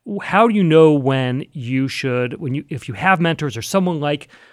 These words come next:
Mark Cuban calls you up and says, "Come and join the, uh, you know, the Mavericks," someone taps you, Barry Diller says, "We're gonna put you in here." Like, at what point, this is kinda what I struggle with, is, like, how do you know,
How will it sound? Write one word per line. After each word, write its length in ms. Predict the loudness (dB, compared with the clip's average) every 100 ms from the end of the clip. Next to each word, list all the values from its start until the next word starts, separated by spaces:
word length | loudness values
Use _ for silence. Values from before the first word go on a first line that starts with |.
| -4
Mark 200 | -2 0
Cuban 280 | 0 0 0
calls 260 | 0 0
you 80 | 0
up 100 | -2
and 80 | -2
says, 180 | -6 -8
"Come 220 | 0 0
and 100 | 2
join 520 | 0 0 0 -2 -4
the, 280 | -6 -6 -6
uh, 340 | -6 -6 -8 -8
you 100 | -8
know, 120 | -6
the 80 | -2
Mavericks," 540 | 2 2 2 0 -2 -12 -20 -20 _ _ _
someone 360 | -4 -2 -2 -4
taps 420 | -2 0 0 0
you, 300 | 0 0 -2 0
Barry 200 | 2 4
Diller 260 | 4 2 2
says, 200 | 0 -4
"We're 60 |
gonna 120 | -4 -4
put 200 | -6 -4
you 60 |
in 60 | -4
here." 140 | -4 -4
Like, 160 | -8 -6
at 100 | -2
what 160 | -2 -2
point, 340 | 0 0 -2 _ _ _ _ _
this 160 | -6 -4
is 120 | -6 -6
kinda 160 | 0 2
what 80 | 2
I 20 |
struggle 260 | 0 0 0
with, 80 |
is, 100 | -2
like, 120 | -6 -2
how 180 | 0
do 60 | 2
you 100 | 2
know, 420 | 2 2 2 -2